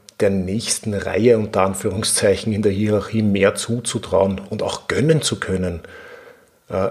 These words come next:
ich kann ruhig einmal einer Führungskraft, einem Abteilungsleiter zutrauen und gönnen, äh, Verantwortung zu übernehmen und sich vielleicht auch selbst zu verwirklichen.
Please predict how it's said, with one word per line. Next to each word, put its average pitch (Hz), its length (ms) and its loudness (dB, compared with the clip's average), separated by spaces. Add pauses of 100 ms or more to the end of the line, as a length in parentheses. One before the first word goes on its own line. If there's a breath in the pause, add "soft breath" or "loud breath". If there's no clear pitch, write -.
ich - 220 -12
kann 127 280 2
ruhig 139 240 4
einmal 123 420 4 (500)
einer 107 200 -2
Führungskraft, - 1300 0 (580)
einem 107 240 2
Abteilungsleiter 110 1080 0 (1200 loud breath)
zutrauen 131 640 2
und 131 220 -2
gönnen, 120 480 -2 (100)
äh, 107 120 -6
Verantwortung 135 720 0
zu - 120 -4
übernehmen 104 680 2 (800 loud breath)
und - 120 -6
sich - 180 -2
vielleicht 104 320 2
auch - 80 0
selbst - 360 0
zu - 100 -2
verwirklichen. 110 720 -2